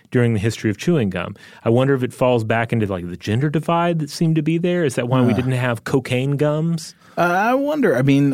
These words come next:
Speaker 2: I, when, when you talk about the performance-enhancing gum concept, I mean, cynical part of me wonders if it's just cheaper to make placebo pills than it is to make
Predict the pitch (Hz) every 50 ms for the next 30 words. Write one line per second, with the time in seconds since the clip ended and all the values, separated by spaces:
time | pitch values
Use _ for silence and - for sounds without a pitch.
0 | - - 131 139 147 147 139 131 - - 135 135 143 143 135 147 147 143 135 127
1 | 160 156 147 143 131 117 113 107 - 113 104 - - 156 156 160 156 143 131 -
2 | - 127 113 113 123 120 113 110 - 117 110 107 104 107 101 104 107 107 117 113
3 | 110 107 110 - 117 104 98 - 113 107 107 104 101 98 - _ _ _ _ _
4 | _ _ _ _ _ _ _ _ _ _ _ _ _ - _ - - - - 190
5 | 208 214 196 151 170 143 143 - 160 147 143 135 135 131 127 123 123 123 123 120
6 | 110 113 110 110 113 - - - 135 113 - - - - - - - - - 165
7 | 160 151 156 160 156 143 135 127 123 117 - - 113 110 110 113 120 127 127 127
8 | 127 127 120 - - _ - - - 127 - - - 131 120 120 120 120 113 110
9 | - - 123 120 117 117 117 113 110 107 110 110 - - 120 113 113 110 113 107
10 | 104 - - 120 113 110 107 104